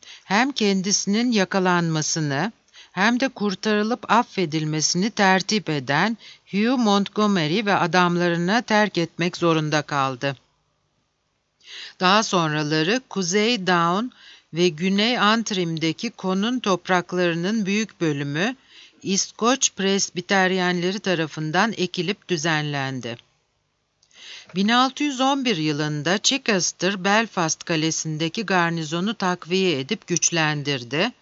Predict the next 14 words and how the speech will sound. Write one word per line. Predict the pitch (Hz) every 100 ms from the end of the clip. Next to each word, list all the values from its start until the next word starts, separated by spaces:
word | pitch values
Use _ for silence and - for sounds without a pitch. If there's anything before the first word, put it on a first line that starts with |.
| _ - - - 165
ve | 180
şehir | - 202 202 247 262 185
düzgün | 208 175 233 262 220
bir | 165 143
biçimde | - 165 156 151 226
parsellere | - 185 180 202 185 190 185 214
ayrılmış | 202 170 160 147 131 123 208 - - - - -
ve | 160
esas | 175 185 - 277 -
olarak | 247 180 151 160 190 -
İngiliz, | 208 247 208 151 175 185 -
İskoç | 180 - - 175 180 - -
ve | 180
Manların | 185 180 180 175 165 156 139 170